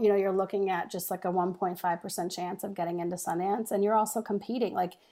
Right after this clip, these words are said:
A twenty-four had two films in competition this year, like, in competition that they financed. And so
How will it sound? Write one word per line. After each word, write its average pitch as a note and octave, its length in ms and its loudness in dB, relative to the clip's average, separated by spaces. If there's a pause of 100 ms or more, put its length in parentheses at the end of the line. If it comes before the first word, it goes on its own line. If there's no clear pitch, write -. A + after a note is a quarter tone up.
(340)
A G#3 120 0
twenty-four G#3+ 640 0
had F#3 200 2
two A3 160 -4
films G3+ 320 -2
in G#3 100 -2
competition G#3 640 -6
this - 200 -8
year, E3 320 -4
like, F3+ 200 -4
in B3+ 240 2
competition G3+ 640 0
that F3+ 120 -6
they F3+ 180 0
financed. - 720 -6
And F#3+ 140 -4
so F#3+ 420 0